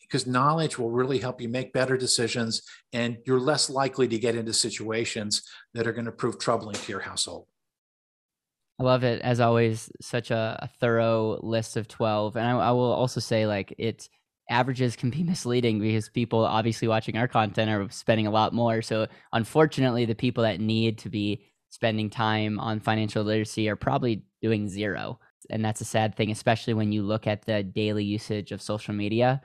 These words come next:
Speaker 2: It's like garbage in, garbage out. And, uh, that's why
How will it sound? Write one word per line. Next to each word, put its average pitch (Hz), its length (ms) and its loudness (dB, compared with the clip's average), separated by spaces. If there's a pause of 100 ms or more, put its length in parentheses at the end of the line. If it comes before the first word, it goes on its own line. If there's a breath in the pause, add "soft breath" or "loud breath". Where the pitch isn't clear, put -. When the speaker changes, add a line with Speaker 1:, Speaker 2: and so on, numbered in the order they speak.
(720 soft breath)
Speaker 2:
It's - 180 -8
like 104 260 0
garbage 110 360 -2
in, 113 160 0
garbage 110 360 -2
out. 117 360 2 (360)
And, 110 280 -2
uh, 107 100 0
that's 113 240 -2
why 110 340 4